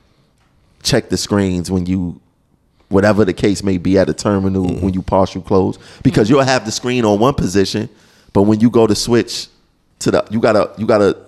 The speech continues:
Speaker 1: change positions at the terminal, you off the screen.
Speaker 2: Kinda like, uh, remember that time I
Speaker 1: At
Speaker 2: met you at
Speaker 1: one forty-fifth Street.
Speaker 2: one forty-fifth Street. Yeah, I
Speaker 1: One forty-fifth
Speaker 2: met
Speaker 1: Street is
Speaker 2: you,
Speaker 1: a, is
Speaker 2: yeah.
Speaker 1: a, is a classic example.
Speaker 2: Yeah.
Speaker 1: You on the screen one part, then the other part, you don't have no screen and no board.
Speaker 2: Mm-hmm.
Speaker 1: You're not supposed to open up no door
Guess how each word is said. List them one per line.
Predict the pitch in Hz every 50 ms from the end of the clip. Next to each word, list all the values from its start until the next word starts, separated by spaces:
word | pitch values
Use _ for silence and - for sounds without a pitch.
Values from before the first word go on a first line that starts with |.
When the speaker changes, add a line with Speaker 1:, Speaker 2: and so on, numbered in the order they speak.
| - -
Speaker 1:
change | - 131 113 113 101 -
positions | - 95 101 131 165 - - 107 107
at | 107 -
the | 95
terminal, | 90 - - 127 139 120 107 101 107 - - _ _ _ _ _
you | 101 117 - -
off | - - - - -
the | 120
screen. | - - - 90 71 - - - _ _ _ _
Speaker 2:
Kinda | - 113 110 104 101 101
like, | 101 101 101 98 101
uh, | 104 104 101 101 101 98 104 - - - - - _
remember | - 104 104 107 107
that | 107 104 -
time | - 104 98 95 98 98
I | 92 98
Speaker 1:
At | 104
Speaker 2:
met | 110 123 117 117 135 135 -
you | 123 135
at |
Speaker 1:
one | 147 147 107
forty-fifth | 113 - - 120
Street. | 113 -
Speaker 2:
one | 120 113
forty-fifth | 113 117 123 127 120 113
Street. | - 120 135
Yeah, |
I | 147 117 120 113
Speaker 1:
One | 107 104
forty-fifth | 104 107 320 247
Speaker 2:
met | 120
Speaker 1:
Street | 135 143 123
is | 113
Speaker 2:
you, | 123
Speaker 1:
a, | 120
is | 113 135 -
Speaker 2:
yeah. | 120
Speaker 1:
a, | -
is | 117 113 120
a | 113
classic | - - 139 135 131 - 135 113 117
example. | 107 95 92 127 147 160 156 - 95
Speaker 2:
Yeah. | 98 95 90 85 90 - -
Speaker 1:
You | 110 139 143 - -
on | 110 131 156 180 175
the | 156 - - - _
screen | - - - - 131 127 123 117 117 113 104 107
one | 131 139 131
part, | - - 127 101 101 104 104 - - _ _ _ -
then | 107 107
the | 104 - -
other | 135 131 139
part, | 135 - - - 107 95 - 104
you | 120 135
don't | 135 120 117
have | 117 110 107 98 98
no | 104 110
screen | 107 - - 120 117 113 107 101
and | 95 92
no | 101 110 113
board. | 87 82 95 85 76 71 -
Speaker 2:
Mm-hmm. | - - 80 82
Speaker 1:
You're | 104 123
not | 135 135 -
supposed | - - 123 - -
to | -
open | - 113 110 - 113 110 107
up | - -
no | 92 98 92 87
door | 80 - 113 117 110 95 90 90 92 -